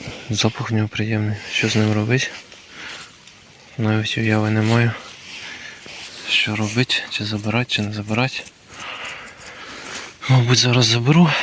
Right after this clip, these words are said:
І взагалі ці гриби зараз когось зустріну. Можливо, якогось старика чи бабушку. І подарую їх. Тому що я ще хочу їхати там шукати гриби в одному місці. І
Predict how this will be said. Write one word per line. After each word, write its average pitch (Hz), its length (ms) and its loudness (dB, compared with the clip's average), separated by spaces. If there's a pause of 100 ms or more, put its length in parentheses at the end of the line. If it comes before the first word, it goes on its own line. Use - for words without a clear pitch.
(120)
І 117 60 -2
взагалі 117 420 4
ці - 160 2
гриби 117 300 4
зараз 104 440 2 (200)
когось 107 300 4
зустріну. 139 540 2 (880)
Можливо, 104 380 4
якогось 104 400 4
старика 113 560 2 (160)
чи 107 120 0
бабушку. 110 560 2 (960)
І 117 140 4
подарую 107 760 2
їх. - 260 -2 (320)
Тому 113 200 4
що - 220 2
я 120 80 2
ще 117 200 2
хочу 120 320 4
їхати 120 260 4
там 110 240 0
шукати 113 360 2
гриби 113 220 4
в 147 60 6
одному 110 300 6
місці. 104 420 4
І 104 260 4